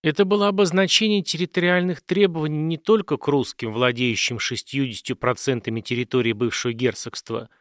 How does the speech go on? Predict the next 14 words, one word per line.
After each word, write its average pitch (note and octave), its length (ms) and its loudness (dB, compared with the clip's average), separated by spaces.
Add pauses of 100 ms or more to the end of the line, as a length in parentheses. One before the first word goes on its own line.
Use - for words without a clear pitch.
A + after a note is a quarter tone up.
(400)
но F#3 160 2
и B3 80 2
к - 120 -6
австрийцам G#3 640 0
и F3+ 40 0
прусакам, C3 800 0 (220)
согласно C3+ 560 0
решению A#2+ 480 0
Венского A#2 400 -2
конгресса, C#3 640 0
получившим B2 720 -2
Краков C#3 580 0
и F3 100 -6
Познань. A#2+ 580 0